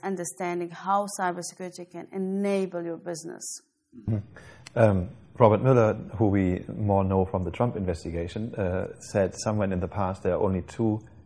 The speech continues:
Speaker 2: types of companies, those which have been hacked and those which will be hacked.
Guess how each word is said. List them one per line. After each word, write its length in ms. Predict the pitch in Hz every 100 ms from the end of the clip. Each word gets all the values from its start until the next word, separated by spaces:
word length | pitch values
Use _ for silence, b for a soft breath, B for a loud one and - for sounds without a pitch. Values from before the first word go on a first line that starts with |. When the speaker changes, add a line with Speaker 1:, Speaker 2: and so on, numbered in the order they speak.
| - -
Speaker 2:
types 320 | 113 95 -
of 100 | -
companies, 640 | - 104 107 123 139 - -
those 380 | 107 104 101 104 - - - - -
which 160 | 101
have 200 | 113 107
been 120 | 101
hacked 320 | 95 113 113 - B B B B _ -
and 160 | 101
those 260 | 95 87 -
which 100 | 87
will 160 | 101 123
be 100 | 90
hacked. 360 | 85 123 -